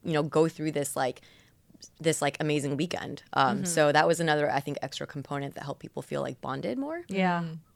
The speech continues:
Speaker 2: That was my moment. One of my moments.
Speaker 1: I will say the other thing, so talking about the wedding party, I think in this particular setting, so once again,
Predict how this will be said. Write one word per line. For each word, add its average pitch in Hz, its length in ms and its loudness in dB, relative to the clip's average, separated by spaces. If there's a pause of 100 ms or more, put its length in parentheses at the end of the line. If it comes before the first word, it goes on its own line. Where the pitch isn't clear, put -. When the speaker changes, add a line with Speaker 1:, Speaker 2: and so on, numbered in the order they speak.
(200)
Speaker 2:
That 254 120 -6
was 311 100 -4
my 254 100 -4
moment. 202 340 -6 (160)
One 196 140 2
of 220 60 2
my 160 120 2
moments. 107 420 -8
Speaker 1:
I 190 80 8
will 233 140 10
say 269 220 4
the 196 160 2
other 214 240 8
thing, 165 160 2
so 170 120 2
talking 185 360 4
about 151 260 2
the 156 80 2
wedding 143 300 2
party, 131 480 -4 (340)
I 170 60 2
think 220 280 2
in 175 200 4
this 214 180 4
particular 175 480 2
setting, 143 300 0
so 170 140 6
once 202 200 4
again, 170 320 4